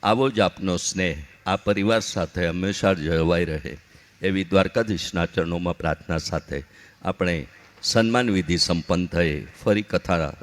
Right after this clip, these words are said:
રસનું અનુસંધાન કરીએ એ જ વિનંતી સાથે ઉદ્ઘોષક શરદ વ્યાસ અમરેલીના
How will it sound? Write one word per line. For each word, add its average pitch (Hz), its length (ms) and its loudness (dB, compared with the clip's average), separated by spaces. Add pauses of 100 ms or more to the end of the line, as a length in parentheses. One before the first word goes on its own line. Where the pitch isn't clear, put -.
રસનું 85 460 -2
અનુસંધાન 80 680 -4
કરીએ 76 360 -4 (580)
એ 104 100 4
જ 85 140 -2
વિનંતી 90 480 0
સાથે 82 380 -2 (300)
ઉદ્ઘોષક 95 480 0
શરદ 80 320 -6
વ્યાસ 78 280 -4
અમરેલીના 82 640 -2